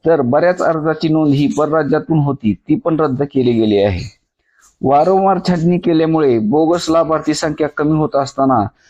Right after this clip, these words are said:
खऱ्या लाभार्थ्यांना या योजनेचा लाभ मिळत आहे. एकवीस ते पासष्ट या वयोगटातील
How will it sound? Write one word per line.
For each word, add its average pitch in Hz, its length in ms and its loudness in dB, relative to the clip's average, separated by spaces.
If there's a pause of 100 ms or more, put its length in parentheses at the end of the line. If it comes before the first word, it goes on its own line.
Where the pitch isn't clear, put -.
(160)
खऱ्या 165 300 0
लाभार्थ्यांना 151 600 0 (420)
या 156 220 2
योजनेचा 156 340 0
लाभ 147 180 2
मिळत 131 320 2
आहे. 92 200 -4 (680)
एकवीस 202 420 -2
ते 196 60 0
पासष्ट 175 520 -2
या 170 100 2
वयोगटातील 160 760 0